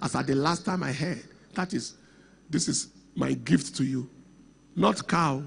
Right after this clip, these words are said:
not bicycle. Even if it is bicycle, how many bicycles have we given to people before?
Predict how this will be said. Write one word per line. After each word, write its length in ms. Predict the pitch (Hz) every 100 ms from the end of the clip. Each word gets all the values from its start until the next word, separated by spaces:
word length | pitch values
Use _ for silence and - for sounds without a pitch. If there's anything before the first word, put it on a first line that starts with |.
| 147
not 280 | - 185 175
bicycle. 460 | 143 147 - - - - - - - - - - - - - - - - - -
Even 260 | 254 269
if 120 | 247
it 80 | 214
is 120 | 160
bicycle, 520 | 139 202 - 170 139 165
how 160 | -
many 200 | 208 226
bicycles 420 | 196 202 196 202
have 200 | 185 151
we 140 | 160 190
given 260 | 180 180 175
to 100 | 143
people 220 | 175 160
before? 440 | 139 - 240 196